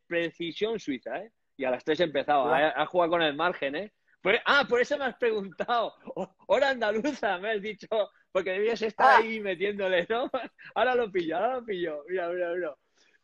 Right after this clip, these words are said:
Speaker 1: Mira aquí qué pone, ¿qué pone aquí? "Bigote más feo que multa". Ahí está, ahí está. Pero ese bigote de triunfar, ese bigote de
Speaker 2: Trend-,
Speaker 1: triunfar.
Speaker 2: trending topping. Trending
Speaker 1: Tre-,
Speaker 2: topping.
Speaker 1: tre-, tre-,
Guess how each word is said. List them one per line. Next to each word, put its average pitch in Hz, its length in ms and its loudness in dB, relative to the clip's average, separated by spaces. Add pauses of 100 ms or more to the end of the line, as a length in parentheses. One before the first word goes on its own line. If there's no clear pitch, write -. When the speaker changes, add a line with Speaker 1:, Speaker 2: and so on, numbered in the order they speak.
(600)
Speaker 1:
Mira 214 140 6
aquí 233 160 4
qué 233 140 6
pone, 190 260 2
¿qué 208 100 0
pone 226 220 0
aquí? 190 280 0
"Bigote 190 380 -2
más 196 220 -8
feo 226 200 2
que 220 120 6
multa". 165 540 0 (120)
Ahí 156 160 0
está, 180 400 -2
ahí 165 140 -2
está. 202 500 -6
Pero 123 560 -2
ese 170 240 2
bigote 160 360 2
de 127 120 -2
triunfar, 120 640 0
ese 196 180 -6
bigote 151 300 0
de 117 80 2
Speaker 2:
Trend-, 160 120 -2
Speaker 1:
triunfar. 190 400 -2 (500)
Speaker 2:
trending 165 440 -2
topping. 120 400 -2 (420)
Trending 170 360 -10
Speaker 1:
Tre-, 143 100 -16
Speaker 2:
topping. 156 420 4 (720)
Speaker 1:
tre-, 170 240 4 (560)
tre-, 147 360 -2